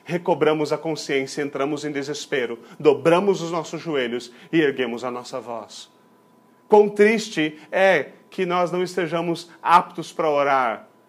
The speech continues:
em todo momento quando a Escritura, como a Escritura nos ordena. E esse é um grande chamado, um grande despertar pra nós, pra que nós não estejamos endurecidos e aprendamos a orar antes que o Senhor tenha que pegar a vara mais grossa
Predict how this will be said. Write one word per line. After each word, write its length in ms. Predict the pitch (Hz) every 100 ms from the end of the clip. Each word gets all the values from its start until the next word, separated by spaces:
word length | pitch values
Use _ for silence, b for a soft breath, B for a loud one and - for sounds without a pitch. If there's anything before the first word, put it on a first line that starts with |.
| -
em 200 | 165 151
todo 560 | - - 190 190 160
momento 580 | 160 151 151 139 139 135
quando 240 | 135 131 120
a 40 |
Escritura, 440 | 117 135 - 123 117 160
como 200 | - 143
a 20 |
Escritura 340 | 175 131 127 123
nos 200 | 127 127
ordena. 520 | 123 127 120 104 92 _ _ _ b b b
E 80 | 190
esse 160 | 196
é 20 | 190
um 100 | 170
grande 320 | 175 220 196
chamado, 540 | - 190 156 180 165
um 80 | 151
grande 260 | 165 180 180
despertar 680 | 185 - 175 165 180 202 202
pra 140 | 165
nós, 520 | 151 127 104 - - b b b
pra 140 | - 180
que 80 | 185
nós 220 | 190 180
não 120 | 226
estejamos 480 | 220 208 185 214 190
endurecidos 1040 | 208 196 220 185 - 214 214 120 110 - B B
e 100 | 170
aprendamos 680 | 170 185 175 180 214 196
a 40 | 196
orar 380 | 185 180 165 -
antes 360 | 196 220 214
que 80 | -
o 40 | 208
Senhor 340 | 196 180 180
tenha 200 | 180 180
que 160 | 180 -
pegar 340 | 180 160 165
a 80 | 175
vara 300 | 170 170 165
mais 400 | 160 175 190 143
grossa 640 | 143 156 139 139 - 143